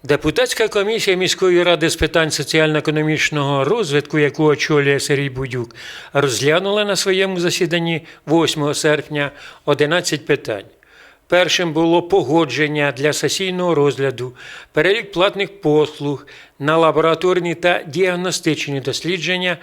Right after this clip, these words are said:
без електронного направлення лікаря, які надаються Кагарлицькою багатопрофільною лікарнею. По цьому питанню виступала директор закладу Вікторія Костенко.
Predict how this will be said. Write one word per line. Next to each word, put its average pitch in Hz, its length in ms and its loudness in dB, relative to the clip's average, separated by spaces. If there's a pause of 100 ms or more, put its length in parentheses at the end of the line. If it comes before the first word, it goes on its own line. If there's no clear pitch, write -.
(340)
без 143 380 0
електронного 180 680 0
направлення 143 720 0
лікаря, 196 540 -2 (680)
які 233 680 -4
надаються 160 580 -2
Кагарлицькою 185 680 0
багатопрофільною 165 880 -2
лікарнею. 117 800 -6 (840)
По 151 120 -2
цьому 180 220 -2
питанню 196 440 0
виступала 156 520 0
директор 139 440 0
закладу 151 440 -2
Вікторія 139 680 -2
Костенко. 101 600 -10